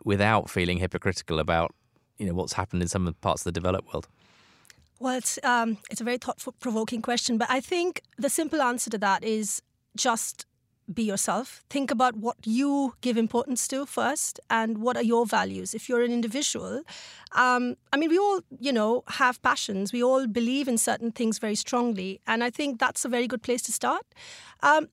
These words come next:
Speaker 2: you can't solve global problems, um, overnight, and you definitely can't do it by yourself. But if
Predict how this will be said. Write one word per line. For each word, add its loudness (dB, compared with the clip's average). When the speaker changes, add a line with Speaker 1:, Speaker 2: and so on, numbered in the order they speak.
Speaker 2:
you 2
can't 6
solve 2
global 4
problems, 0
um, 4
overnight, 2
and 2
you 2
definitely 4
can't 2
do -2
it -6
by -4
yourself. -2
But -2
if -8